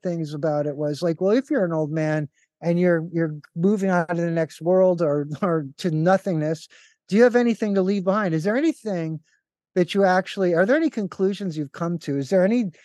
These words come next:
and I'm very cautious about having beliefs or coming to conclusions. I'm against it. I'm against having opinions,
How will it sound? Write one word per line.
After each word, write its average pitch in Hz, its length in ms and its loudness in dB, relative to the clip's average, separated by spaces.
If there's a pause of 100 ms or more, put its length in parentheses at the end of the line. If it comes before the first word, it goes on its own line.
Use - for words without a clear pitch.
(160)
and 180 100 0
I'm 247 200 2
very 185 480 4
cautious 165 580 -4
about 143 240 -2
having 147 300 -2
beliefs 170 580 0
or 156 100 0
coming 165 300 -2
to 151 80 -2
conclusions. 139 640 -4
I'm 185 140 2
against 185 480 4
it. 107 120 -8 (360)
I'm 180 140 0
against 208 520 2
having 220 380 0
opinions, 233 720 -2